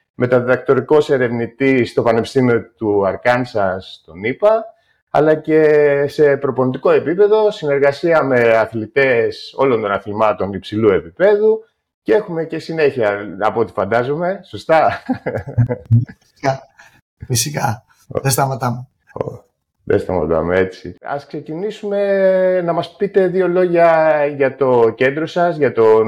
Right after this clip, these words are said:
Speaker 1: Nutrilab. Τι είναι το nutrilab.gr; Ε, είναι κάτι παραπάνω από ένα κέντρο από ό,τι έχουμε δει, όποιος επισκεφτεί τη σελίδα.
Speaker 2: <laughs>
Speaker 1: Σωστά;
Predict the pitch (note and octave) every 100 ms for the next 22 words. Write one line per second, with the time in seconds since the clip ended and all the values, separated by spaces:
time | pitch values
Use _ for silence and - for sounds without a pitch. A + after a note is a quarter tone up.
0 | B2+ C3+ C#3+ D#3+ G3 G3+ - _ _ _
1 | - E3+ D#3+ C3+ B2 G#2+ A2 G#2+ F#2+ G2+
2 | G2 F#2 - G2+ G2+ D#2+ E2 E2+ A2 D#3+
3 | D#3+ _ _ _ - - B2 D3 D3 D#3
4 | D#3 D3 C#3+ D#3+ C3 G#2 G2+ F#2 F2 G2
5 | F2 E2+ E2+ - E2+ F2 E2+ E2+ E2 D#2+
6 | D#2 D2+ D2+ F2+ A#2+ G#2+ - G2 E2+ -
7 | G#2 - B2 A2+ B2+ A2 C3 - - A2
8 | A2+ - B2+